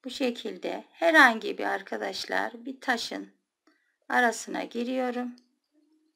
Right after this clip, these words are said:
Bu şekilde buraya bunu sık iğne yapıyorum. Sık iğnemle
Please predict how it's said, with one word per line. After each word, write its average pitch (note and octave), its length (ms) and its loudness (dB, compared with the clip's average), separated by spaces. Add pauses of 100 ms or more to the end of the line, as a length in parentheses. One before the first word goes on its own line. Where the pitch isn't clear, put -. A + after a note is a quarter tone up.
(800)
Bu C#4 60 -8
şekilde A3 580 -2
buraya A#3+ 340 0
bunu A#3+ 300 -4 (220)
sık - 340 -14
iğne F#3 200 -6
yapıyorum. - 480 -16 (4000)
Sık B3 320 -10
iğnemle F#3+ 520 -6